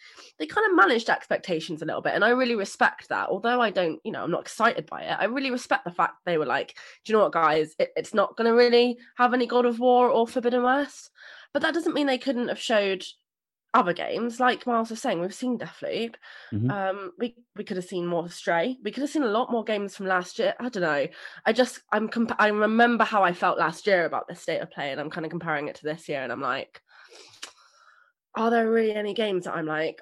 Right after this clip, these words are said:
Speaker 1: "Oh, I'm so excited for this next year of P S, you know, PlayStation," comparing my reaction to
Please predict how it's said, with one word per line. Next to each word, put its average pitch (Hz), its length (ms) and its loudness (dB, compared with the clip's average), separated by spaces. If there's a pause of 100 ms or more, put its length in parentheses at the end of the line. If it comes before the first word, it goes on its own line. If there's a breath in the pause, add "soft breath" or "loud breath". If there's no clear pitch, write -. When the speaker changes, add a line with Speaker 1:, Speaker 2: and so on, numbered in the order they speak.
(140)
Speaker 1:
"Oh, 320 140 2
I'm 254 160 0
so 277 340 2
excited 240 440 0
for - 100 -14
this 185 200 -8
next 190 300 -2
year 175 200 2
of 156 140 -2
P 196 100 -4
S, 165 300 -8 (100)
you 180 100 -4
know, 156 120 -4
PlayStation," 165 800 -10 (400 soft breath)
comparing 180 560 2
my 175 180 4
reaction 170 500 0
to 156 320 -4